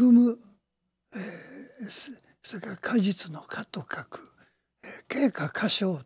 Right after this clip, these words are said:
と言いますけど、大阿闍梨ですよね。この慶華阿闍梨の下で、えー、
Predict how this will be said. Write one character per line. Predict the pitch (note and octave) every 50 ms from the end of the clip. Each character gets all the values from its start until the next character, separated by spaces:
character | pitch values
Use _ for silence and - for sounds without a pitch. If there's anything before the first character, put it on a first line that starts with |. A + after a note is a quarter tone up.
| _
と | - D#3+
言 | C3+ C#3+ D3
い |
ま | C3 B2+ -
す | - -
け | - - -
ど、 | - F#3 A#2 - _ _ _ _ _ _ _ _ _ _ _ - _ - - - - - - _ _ -
大 | - - A3+ G#3+ G#3+ G3 F#3+ G3 A#3 - -
阿 | - B3+
闍 | F3+ G#3+ F#3+
梨 | E3+ C#3 C#3+ - - - _ _ _ _ _ _ _ _ _ _ _ _ _ _
で | - -
す | - - - -
よ | - -
ね。 | - D4 - - _ _ _ _ _ _ _ _
こ | - G#3 F3+
の | D#3+ D#3+ E3+ - -
慶 | - B3 C4+ -
華 | - G3 F3 E3
阿 | D3+
闍 | C3+ E3+ F3+
梨 | F3 F#3 F#3 F3+ F3 F3 E3+ E3+ E3+ E3
の | E3+ E3 D#3+ D#3
下 | D#3 D#3+ - - F3+ E3
で、 | D3+ A3+
え | A#3
ー、 | A3+